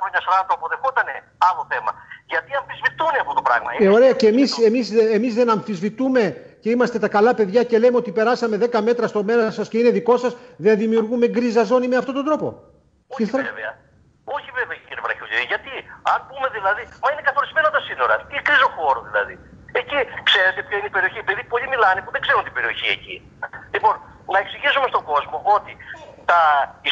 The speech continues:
Speaker 1: συνοριακή γραμμή Ελλάδος και Τουρκίας είναι ο Εύρος ποταμός. Στο μέσο, στο μέσο ρούν του Εύρου ποταμού. Στο μόνο σημείο που είναι χερσαίο το, ε, τα σύνορα είναι στο προγεφύρωμα του Κάραγατς. Είναι ένα τρίγωνο, να το πούμε κάπως έτσι,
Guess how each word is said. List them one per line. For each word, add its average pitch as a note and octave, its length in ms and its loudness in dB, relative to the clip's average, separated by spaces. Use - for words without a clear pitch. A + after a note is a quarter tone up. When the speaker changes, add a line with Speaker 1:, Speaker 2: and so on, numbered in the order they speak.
Speaker 1:
συνοριακή E3+ 560 0
γραμμή G#3+ 340 0
Ελλάδος F3+ 280 0
και - 120 -14
Τουρκίας - 380 -2
είναι A3+ 160 0
ο - 60 4
Εύρος A#3+ 260 0
ποταμός. G3+ 400 0
Στο F#3 120 0
μέσο, B3 340 0
στο E3+ 100 2
μέσο B3+ 220 0
ρούν B3 140 0
του A3 120 2
Εύρου - 580 -4
ποταμού. G#3 340 -2
Στο A3+ 120 4
μόνο G#3 180 2
σημείο G#3+ 300 0
που - 100 -12
είναι G#3 200 -2
χερσαίο G3 380 0
το, - 60 -10
ε, - 20 2
τα D3 120 0
σύνορα A3 300 0
είναι A#3 180 0
στο G3+ 160 0
προγεφύρωμα A#3+ 580 -2
του A#3 160 -12
Κάραγατς. A#3+ 440 2
Είναι A3+ 200 0
ένα A3+ 100 2
τρίγωνο, G#3 500 -2
να - 100 -10
το D#3+ 100 -8
πούμε E3+ 160 0
κάπως - 240 -2
έτσι, - 180 -10